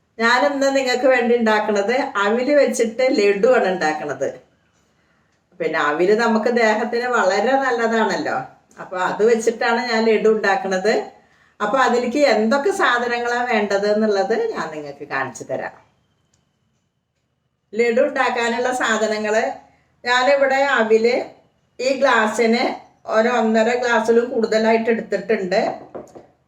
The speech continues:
പിന്നെ അതിലേക്ക് ഞാൻ നാളികേരം ചിരവിയത്, ഒരു മുറി നാളികേരം ചിരവിയതാണ് എടുത്തിരിക്കുന്നത്. പിന്നെ പഞ്ചസാര ഒരു അഞ്ച്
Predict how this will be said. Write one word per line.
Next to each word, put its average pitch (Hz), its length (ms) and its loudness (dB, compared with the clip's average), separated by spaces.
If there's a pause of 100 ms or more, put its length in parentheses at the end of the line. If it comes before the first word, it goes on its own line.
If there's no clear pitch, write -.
(120)
പിന്നെ 254 260 0
അതിലേക്ക് 254 320 0 (100)
ഞാൻ 247 180 2 (680)
നാളികേരം 220 540 4
ചിരവിയത്, 214 480 2 (260)
ഒരു 240 200 4
മുറി 240 320 2
നാളികേരം 208 480 2
ചിരവിയതാണ് 208 600 0
എടുത്തിരിക്കുന്നത്. 185 680 -2 (1160)
പിന്നെ 226 280 0
പഞ്ചസാര 202 680 0 (1040)
ഒരു 220 120 2 (100)
അഞ്ച് 226 340 2